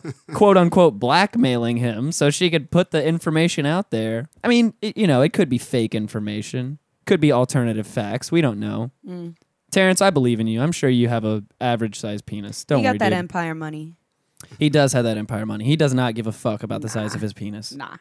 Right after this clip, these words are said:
Speaker 1: I'm pretty sure
Speaker 2: I
Speaker 1: he's
Speaker 2: can buy a
Speaker 1: cool.
Speaker 2: bigger one.
Speaker 1: <laughs>
Speaker 2: Fuck it. Fuck it.
Speaker 1: Anyways.
Speaker 2: Oh, man, wait, hold on. I had a, uh, <laughs> I had a professor when I was in college when I was taking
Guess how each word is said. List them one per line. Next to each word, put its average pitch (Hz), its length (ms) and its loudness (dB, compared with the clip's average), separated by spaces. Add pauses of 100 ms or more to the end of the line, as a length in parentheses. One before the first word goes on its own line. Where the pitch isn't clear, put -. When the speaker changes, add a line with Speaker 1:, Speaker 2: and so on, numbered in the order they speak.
Speaker 1:
I'm 117 120 -12
pretty 123 180 -2
sure 117 180 -4
Speaker 2:
I 110 40 -6
Speaker 1:
he's 110 120 -6
Speaker 2:
can 208 40 -10
buy 185 140 0
a 185 60 0
Speaker 1:
cool. 190 60 -4
Speaker 2:
bigger 180 260 -2
one. 202 240 -6 (160)
Speaker 1:
<laughs> - 200 -20
Speaker 2:
Fuck - 1080 -14
it. - 180 -18 (960)
Fuck 240 240 -16
it. 196 160 -20 (100)
Speaker 1:
Anyways. 120 880 -2 (140)
Speaker 2:
Oh, 247 180 0
man, 226 240 -4
wait, 180 220 -4
hold 170 180 -6
on. 147 160 -12 (280)
I 208 80 -4
had 233 200 -2
a, 190 160 -4 (340)
uh, - 440 -6
<laughs> - 60 -10
I 226 120 -8
had 240 100 -6
a 208 60 -8
professor 202 520 -10
when 196 100 -4
I 185 100 -2
was 180 100 -4
in 180 100 -12
college 196 380 -2
when 185 120 -6
I 180 80 -6
was 180 140 -8
taking 175 680 -10